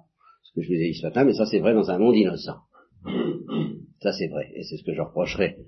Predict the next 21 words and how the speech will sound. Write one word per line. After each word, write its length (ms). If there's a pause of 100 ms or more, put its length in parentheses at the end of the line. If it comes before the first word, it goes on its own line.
(420)
à 240
la 100
personne 360
qui 100
m'a 120
critiqué 400
sur 120
l'éros 280
platonicien, 560
c'est 160
que 120
je, 120 (240)
ce 80
qui 180
est 100
inquiétant, 440
c'est 160
pas 120
Platon, 460 (220)
ni 140
l'éros, 360